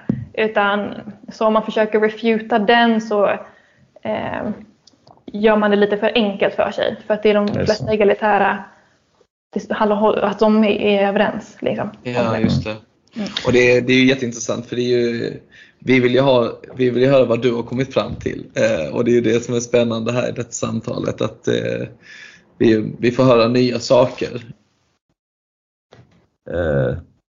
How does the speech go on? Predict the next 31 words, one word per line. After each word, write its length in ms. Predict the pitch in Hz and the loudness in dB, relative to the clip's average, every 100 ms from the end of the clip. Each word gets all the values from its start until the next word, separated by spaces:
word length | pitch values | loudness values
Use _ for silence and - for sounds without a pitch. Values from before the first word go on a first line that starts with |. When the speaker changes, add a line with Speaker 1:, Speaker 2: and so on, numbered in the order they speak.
| _ _ _ - - | _ _ _ -18 -6
Speaker 2:
i 100 | 117 | -4
vers 600 | 117 151 143 - - - _ _ | 0 0 -2 -12 -16 -20 _ _
tolv 260 | - 127 127 | 0 2 2
då, 120 | 90 | -2
så 160 | - 104 | -4 -4
har 60 | |
du 60 | 101 | -4
diskuterat 580 | - - 101 95 95 90 | -6 -12 -12 -6 -6 -4
det 100 | 95 | -4
här 160 | 95 92 | -2 -4
med 220 | 87 85 | -4 -6
authenteo. 960 | 87 85 92 90 - 87 90 104 139 - _ _ _ - - - _ _ _ 98 | -6 -6 -8 -8 -4 -4 0 0 -2 -6 _ _ _ -20 -20 -20 _ _ _ 2
Men 140 | 107 | 2
sen 240 | 104 104 | 4 2
i 80 | 104 | 2
versen 380 | 104 123 - 101 | 2 -2 -2 -4
innan 320 | 110 113 98 | 0 0 2
då, 120 | 113 98 | 0 0
i 40 | |
vers 300 | 92 90 - | -2 -6 -6
elva, 400 | - 104 95 87 | -2 0 0 -2
så 140 | 87 - | -6 -8
står 300 | - 95 90 | -6 -4 -2
det 100 | 87 | -4
att 160 | 87 | -6
kvinnan 540 | - 107 95 92 90 90 | -10 -6 -4 -2 -4 -6
ska 240 | - - 90 | -14 -6 -4
i 80 | 87 | -4
stillhet 760 | - 107 107 82 85 85 - | -4 0 0 0 -4 -6 -8
ta 240 | - 90 87 | -2 0 2
emot. 540 | 101 147 101 143 - | 2 2 2 -2 -4